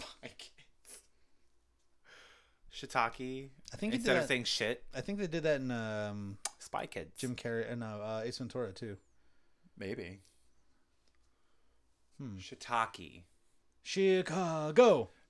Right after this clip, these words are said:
Speaker 1: Let's talk about a fun conspiracy for a second.
Speaker 2: Wait, what else are you gonna say about J F K?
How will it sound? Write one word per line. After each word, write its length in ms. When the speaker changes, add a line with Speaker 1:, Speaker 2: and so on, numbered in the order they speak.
Speaker 1:
Let's 180
talk 120
about 140
a 40
fun 200
conspiracy 500
for 120
a 60
second. 280
Speaker 2:
Wait, 200
what 120
else 140
are 40
you 60
gonna 80
say 80
about 140
J 80
F 100
K? 180